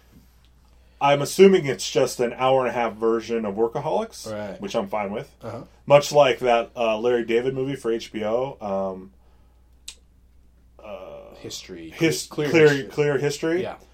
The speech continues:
Speaker 1: was just a, like, an hour and a half episode of Curb Your Enthusiasm.
Speaker 2: Yeah.
Speaker 1: Um, and Workaholics, though I enjoy and love it,
Speaker 2: Mm-hmm.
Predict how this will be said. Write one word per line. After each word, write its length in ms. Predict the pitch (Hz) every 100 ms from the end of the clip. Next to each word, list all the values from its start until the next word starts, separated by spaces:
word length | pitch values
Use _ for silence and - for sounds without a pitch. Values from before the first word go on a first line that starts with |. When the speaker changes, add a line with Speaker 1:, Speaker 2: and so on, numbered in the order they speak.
| _
Speaker 1:
was 180 | - 117
just 280 | 110 147 -
a, 140 | 127 110 95 - -
like, 200 | - 120
an 120 | 117 - _ _ - _
hour 200 | 117 117
and 80 | 127
a 40 | 120
half 320 | 123 120 -
episode 560 | 120 123 113 123 117 113
of 140 | 110
Curb 220 | - 120
Your 80 | 113
Enthusiasm. 440 | 107 131 95 -
Speaker 2:
Yeah. 140 | 135 - - _ _ _ - - - - - - -
Speaker 1:
Um, 420 | 95 92 90 90 - _ _ - _ _ _ -
and 140 | 113 113
Workaholics, 760 | 143 143 131 165 120 - - - _ _ _
though 220 | 98 113
I 180 | 131 110
enjoy 360 | 101 98 104 135
and 140 | 101
love 180 | 110 165
it, 160 | 104 - _
Speaker 2:
Mm-hmm. 160 | 135